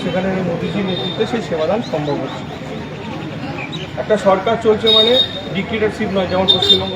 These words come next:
সরকার চলছে। একটা সরকার চলছে মানে সেটা সমস্ত মানুষের সক্রিয় অংশগ্রহণ আছে। একশো চল্লিশ কোটি ভারতবাসীর সক্রিয় অংশগ্রহণ একটা সরকার।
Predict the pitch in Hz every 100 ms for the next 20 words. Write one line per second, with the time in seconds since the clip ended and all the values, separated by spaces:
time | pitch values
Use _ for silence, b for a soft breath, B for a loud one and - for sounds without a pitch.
0 | 175 175 165 143 143 - - - - -
1 | - - 640 - - - - 202 - 190
2 | 190 233 - 226 220 220 208 233 214 208
3 | 214 - 196 240 233 247 233 196 208 220
4 | 247 247 - - - - - 202 - 220
5 | 262 240 226 - 247 247 240 220 165 139
6 | 120 143 - - - - - - - 466
7 | - - - - - - - - 247 226
8 | 226 226 254 233 226 240 196 214 202 233
9 | 233 240 202 202 208 233 214 196 196 208
10 | 226 220 208 196 151 -